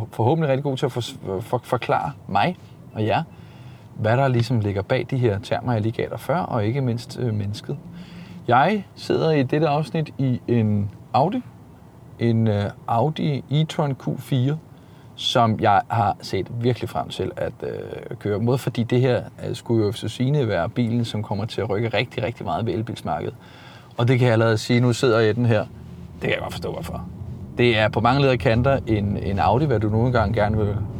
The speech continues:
du ligesom får de elementer, du gerne vil have. Så vil sige, det er meget biloplevelsen, men det er stadig en fuld elbil. Så når jeg har ladt den faktisk op, så får jeg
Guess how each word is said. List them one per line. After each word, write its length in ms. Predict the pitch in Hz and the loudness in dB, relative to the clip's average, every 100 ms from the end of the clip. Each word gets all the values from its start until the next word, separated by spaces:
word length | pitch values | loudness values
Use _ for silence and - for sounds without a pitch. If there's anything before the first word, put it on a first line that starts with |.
| - - - | -8 -8 -4
du 40 | 110 | -4
ligesom 220 | 104 104 | -2 0
får 220 | 143 135 | 2 2
de 80 | 135 | 2
elementer, 380 | 110 107 113 113 | 2 2 0 0
du 80 | 107 | 0
gerne 160 | 101 | -2
vil 80 | 95 | 0
have. 200 | 147 185 - - - - - | 0 0 -4 -12 -12 -14 -10
Så 80 | - | -2
vil 100 | 113 | 0
sige, 160 | 131 | 2
det 80 | 120 | 4
er 40 | 110 | 4
meget 340 | 101 120 131 - - - - - - - - | 4 4 2 -4 -14 -12 -12 -12 -12 -12 0
biloplevelsen, 640 | 196 196 180 151 127 151 | 2 2 2 2 0 0
men 160 | 135 127 | 0 2
det 60 | 123 | 2
er 40 | |
stadig 360 | - 127 139 123 | 2 0 0 0
en 140 | 123 | -2
fuld 220 | 110 170 123 | 0 0 2
elbil. 300 | 123 139 113 | 0 -2 -4
Så 160 | - 120 | -2 0
når 100 | 113 | 2
jeg 140 | 135 | 2
har 80 | 160 | 0
ladt 220 | 147 110 | 0 -2
den 80 | 127 | -6
faktisk 280 | 120 131 127 | -4 -4 -4
op, 100 | 131 | -6
så 120 | - | -8
får 220 | - - | -6 -4
jeg 120 | 131 | -4